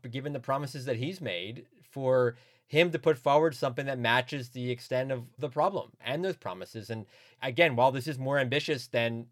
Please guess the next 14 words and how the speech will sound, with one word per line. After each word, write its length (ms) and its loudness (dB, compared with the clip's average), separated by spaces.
you 100 -4
know, 100 -2
what 140 0
we've 160 -6
seen 460 -4
in 200 -4
the 260 -4
past, 360 2
I 80 -6
don't 140 -2
think 140 -6
this 160 -8
is 100 -8
it. 180 -2